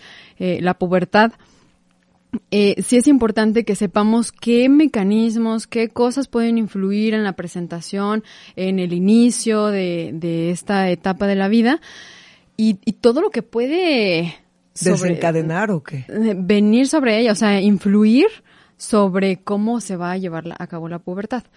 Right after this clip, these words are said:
Speaker 1: Entonces, pues sí, sí es importante, la verdad es que sí, sí me lleva mucho tiempo de la consulta estarles diciendo, es que aunque tú no lo creas, no nada más es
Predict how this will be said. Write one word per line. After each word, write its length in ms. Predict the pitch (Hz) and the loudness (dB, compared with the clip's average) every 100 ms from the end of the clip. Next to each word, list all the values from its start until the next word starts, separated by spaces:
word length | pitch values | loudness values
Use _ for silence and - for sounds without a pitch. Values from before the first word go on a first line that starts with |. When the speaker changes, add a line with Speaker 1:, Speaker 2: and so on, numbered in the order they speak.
| - - _ - | -20 -20 _ -10
Speaker 1:
Entonces, 540 | 185 196 185 202 190 | -6 -4 -2 -4 -4
pues 180 | - 165 | -6 -2
sí, 200 | 202 180 | -2 -2
sí 140 | 208 | -2
es 120 | 196 226 | -2 0
importante, 580 | 220 170 170 180 190 | -2 -4 -4 -4 -2
la 140 | 190 175 | -2 -2
verdad 280 | 165 165 175 | -2 -2 -4
es 120 | 180 | -4
que 100 | 190 | -8
sí, 540 | - 185 185 185 - | -6 -4 -2 -2 -4
sí 240 | 170 - 185 | -8 -8 -4
me 180 | 190 185 | -2 -2
lleva 220 | 185 180 | -2 -2
mucho 300 | 180 170 185 | -4 -6 -4
tiempo 300 | 185 175 185 | -4 -4 -4
de 80 | 180 | -4
la 120 | 165 | -4
consulta 380 | 156 160 165 185 | -8 -10 -8 -8
estarles 380 | 175 170 170 165 | -8 -8 -8 -10
diciendo, 320 | 160 170 165 | -12 -10 -10
es 80 | 160 | -8
que 140 | 190 - - - | -10 -10 -20 -12
aunque 240 | 170 175 | -8 -6
tú 160 | 160 190 | -2 0
no 140 | 202 | 2
lo 140 | 214 214 | 2 0
creas, 360 | 185 185 208 | -2 -2 -2
no 160 | 202 185 | -2 0
nada 240 | 190 190 | 0 0
más 240 | 190 185 202 | -2 -4 -4
es 140 | 190 | -8